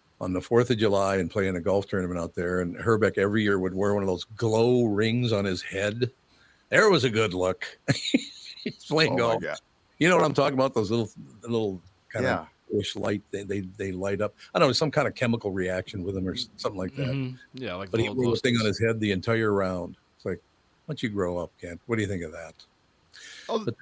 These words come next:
Speaker 1: he hit the ball
Speaker 2: no,
Speaker 1: about
Speaker 2: don't grow up. That's the whole thing about Kent. He never
Speaker 1: Exactly.
Speaker 2: seemed to grow up. That's what made him great.
Speaker 1: I couldn't agree more. Plus, like I said, he could hit the ball about four hundred yards. So that's another good thing for him.
Speaker 2: Yes, yeah.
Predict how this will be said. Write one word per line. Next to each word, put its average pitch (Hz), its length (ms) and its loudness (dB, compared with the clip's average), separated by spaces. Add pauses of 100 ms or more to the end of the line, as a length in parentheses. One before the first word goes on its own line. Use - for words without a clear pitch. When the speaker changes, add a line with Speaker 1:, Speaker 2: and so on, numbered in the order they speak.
Speaker 1:
he - 80 -4
hit 123 100 0
the - 80 -4
ball 104 240 4
Speaker 2:
no, 262 140 6
Speaker 1:
about 220 100 6
Speaker 2:
don't 247 200 6
grow 240 200 6
up. 190 160 4
That's 214 220 4
the 240 80 0
whole 220 160 2
thing 220 160 -2
about 214 240 2
Kent. - 280 4
He 143 80 6
never 143 220 2
Speaker 1:
Exactly. 226 180 -2
Speaker 2:
seemed 247 140 -2
to 247 60 -2
grow 190 260 4
up. 165 140 2
That's 170 140 -6
what 196 100 -6
made 196 120 -2
him 185 100 -8
great. 196 340 -2 (320)
Speaker 1:
I 120 200 4
couldn't 135 240 2
agree 123 220 2
more. 123 280 4
Plus, 117 280 -2
like 101 120 -4
I 92 60 -2
said, 104 220 -2
he 95 60 -4
could 87 120 -6
hit 104 140 -4
the 87 60 -12
ball 98 240 0
about 87 200 -6
four 101 240 -2
hundred 92 220 -4
yards. 98 380 -2
So 90 260 -6 (200)
that's 143 180 -2
another 208 260 4
good 117 220 2
thing 90 220 -2
for 87 120 -8
him. - 160 -12 (640)
Speaker 2:
Yes, 85 480 -8
yeah. 85 300 -4